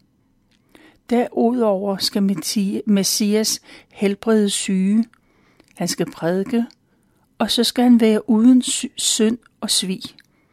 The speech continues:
Han skal være fuld af Guds ånd.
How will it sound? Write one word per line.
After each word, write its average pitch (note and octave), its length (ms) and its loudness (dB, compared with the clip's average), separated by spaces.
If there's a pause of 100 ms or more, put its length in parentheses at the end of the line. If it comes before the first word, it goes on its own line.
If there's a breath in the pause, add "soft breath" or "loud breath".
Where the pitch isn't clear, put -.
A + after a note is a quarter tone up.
(520 soft breath)
Han F#3+ 160 -2
skal - 180 0
være F#3 120 0
fuld B3+ 400 2
af A#3 180 -2
Guds A3+ 420 0 (220)
ånd. G3+ 240 -2